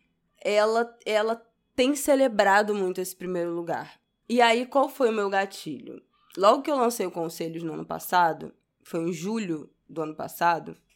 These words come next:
em uma semana, a gente não chegou a top um podcasts do Brasil, calma. <laughs> Não foi isso. Mas a gente chegou no top sete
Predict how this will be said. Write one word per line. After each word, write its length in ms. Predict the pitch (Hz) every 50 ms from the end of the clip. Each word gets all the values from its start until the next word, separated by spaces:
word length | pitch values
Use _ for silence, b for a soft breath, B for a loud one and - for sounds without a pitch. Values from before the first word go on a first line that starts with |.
| _ -
em 160 | - 202 202
uma 220 | 202 220 240 262
semana, 560 | 269 - 277 262 240 208 180 180 175 175 170
a 80 | - 185
gente 240 | 180 170 170 170 -
não 100 | 165 190
chegou 300 | - - 254 202 180 165
a 40 | 165
top 540 | 165 170 156 156 - - 165 151 156 147 151
um 180 | 160 160 160 165
podcasts 720 | 165 175 160 160 - - - 151 - 160 - - 165 151
do 80 | 156 156
Brasil, 760 | 156 160 160 160 170 165 160 160 156 151 151 156 - 226 226 _ _
calma. 540 | - - 160 151 147 160 160 - 170 202 202 _ -
<laughs> 1160 | 233 226 208 190 170 160 180 - 202 - _ _ _ _ _ - 294 359 339 339 320 269 - -
Não 160 | - 180 196
foi 220 | 190 233 226 220
isso. 420 | 214 196 180 175 185 - - - - B B B B B B B B B B B B B 202
Mas 480 | 220 247 254 269 285 285 254 247 233
a 80 | - -
gente 220 | 226 240 240 233
chegou 300 | - 277 247 226 233 233
no 100 | 233 254
top 260 | 247 254 233 233 233 -
sete 840 | - - - 277 233 208 208 240 - - - - 170 143 135 -